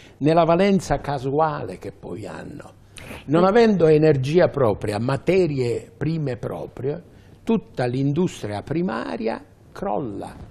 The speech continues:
ma non crolla solo l'industria primaria, non solo cru-, finisce la chimica, finisce la siderurgia. In questi giorni abbiamo il problema di Taranto aperto, è l'unico stabilimento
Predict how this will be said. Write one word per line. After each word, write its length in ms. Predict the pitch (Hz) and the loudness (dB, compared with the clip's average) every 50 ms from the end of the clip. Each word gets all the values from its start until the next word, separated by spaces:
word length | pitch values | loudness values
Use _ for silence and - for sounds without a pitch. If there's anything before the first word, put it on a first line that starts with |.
| - - - - | -20 -20 -12 -4
ma 100 | 160 185 | -2 -2
non 140 | 214 220 214 | 0 0 0
crolla 400 | 190 214 233 247 226 196 165 139 | 0 2 2 2 2 2 0 -2
solo 300 | - - 139 131 123 117 | -2 -2 -4 -2 -4 -4
l'industria 640 | 113 110 113 117 110 113 117 110 - - 101 101 95 | -6 -8 -10 -10 -10 -10 -12 -12 -12 -12 -12 -12 -12
primaria, 600 | - 98 95 95 - 98 95 95 90 90 - - - - - - - - - - | -12 -12 -12 -12 -12 -14 -14 -14 -12 -14 -14 -14 -16 -20 -20 -20 -20 -20 -20 -10
non 180 | - 190 214 208 | -4 -2 -2 0
solo 320 | - - 233 233 202 180 | 2 2 2 4 4 4
cru-, 360 | 151 147 151 156 151 147 139 139 - - - | 4 4 0 0 -2 -4 -6 -10 -14 -18 -20
finisce 580 | - - 160 160 165 160 - - - - 120 | -8 -6 -4 -4 -4 -4 -6 -8 -8 -8 -6
la 140 | 120 123 117 | -6 -6 -6
chimica, 720 | 117 - - 131 120 110 104 104 98 95 - - - - - _ - - - - - - - - - | -8 -6 -6 -6 -6 -6 -8 -10 -12 -14 -12 -14 -14 -14 -16 _ -20 -20 -20 -20 -20 -20 -20 -20 -20
finisce 580 | - - - 185 196 226 214 - - - 185 | -12 -4 -2 0 0 0 0 -2 -2 -2 -2
la 100 | 180 180 | -2 -2
siderurgia. 960 | 180 - 185 185 170 180 180 180 170 170 165 156 170 202 190 147 113 92 85 - - - - - - - - - | -2 -4 -6 -4 -2 -2 -2 -2 -4 -4 -6 -6 -4 -4 -2 -2 -4 -6 -8 -12 -16 -18 -20 -20 -20 -20 -20 -12
In 180 | - 143 156 147 | -6 -4 -4 0
questi 420 | - 185 190 - - - 175 170 | 4 4 4 4 2 -2 -4 -4
giorni 560 | 147 135 160 185 185 180 175 165 165 156 151 | -2 -2 0 0 0 0 0 -2 -4 -2 -2
abbiamo 420 | 151 151 143 147 165 165 165 156 151 | -2 -2 -2 -2 -2 -2 -2 -2 -2
il 80 | 151 | -4
problema 440 | - - 143 143 147 156 160 151 143 | -4 -4 -6 -4 -2 -2 -2 -2 -4
di 140 | 139 139 135 | -4 -6 -4
Taranto 500 | - 165 160 151 147 147 135 123 123 143 | -4 -2 -2 -2 -2 -4 -8 -6 -6 -6
aperto, 480 | 139 139 160 151 139 - - - - 123 | -4 -2 -2 -2 -2 -4 -6 -8 -8 -6
è 40 | |
l'unico 600 | 127 139 156 180 220 233 226 220 202 185 - 170 151 | -6 -4 -2 0 2 2 2 2 0 -2 -2 -4 -4
stabilimento 1080 | - - - 156 147 143 151 156 156 160 170 180 190 190 180 143 - 165 160 - - | -4 -4 -6 -6 -6 -6 -8 -8 -8 -8 -8 -8 -8 -8 -10 -6 -4 -4 -4 -4 -6